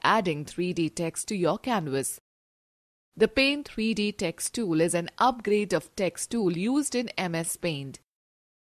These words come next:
With M S Paint program, you can only add two D text to your drawing. On the other hand, the Paint three D program is used to create both two D and three D text. Click on the Text tool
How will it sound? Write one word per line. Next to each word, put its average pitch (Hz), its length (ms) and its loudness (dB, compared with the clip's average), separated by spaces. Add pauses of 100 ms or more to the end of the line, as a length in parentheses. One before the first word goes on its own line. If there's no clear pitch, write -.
(340)
With 196 160 8
M 233 160 6
S 254 160 0
Paint 214 400 -4
program, 170 520 2
you 160 140 -2
can 175 180 -4
only 208 440 -2
add 156 240 2 (120)
two 285 220 6
D 143 220 -2
text - 480 -4
to 262 80 0
your 170 240 4
drawing. 147 560 -2
On 233 180 8
the 262 100 6
other 311 220 6
hand, 294 440 0
the 202 60 0
Paint 190 380 0
three 185 240 -2
D 175 160 -2
program 214 540 4
is 143 120 -2
used 175 340 0
to 170 60 -4
create 156 480 0
both 160 380 2
two 208 180 2
D 190 300 2
and 214 300 4
three 170 240 -2
D 147 180 -2
text. - 520 -6 (1400)
Click 349 260 6
on 349 200 8
the - 80 2
Text - 500 0
tool 190 300 0